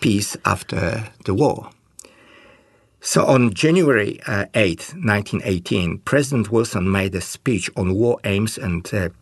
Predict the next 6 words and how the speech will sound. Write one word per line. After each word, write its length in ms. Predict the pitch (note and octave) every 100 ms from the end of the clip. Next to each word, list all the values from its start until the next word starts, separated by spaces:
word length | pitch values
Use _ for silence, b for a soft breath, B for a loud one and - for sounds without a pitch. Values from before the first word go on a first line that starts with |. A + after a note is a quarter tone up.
| -
peace 320 | D3+ D3 -
terms 580 | - D#2+ G#2 E3 - - B B B _
to 100 | A#2
United 640 | G#2 G#2 G2 F#2+ G2 A2
States 480 | - - G2 F#2 - -
Congress. 580 | - C#3+ A#2 A#2+ - -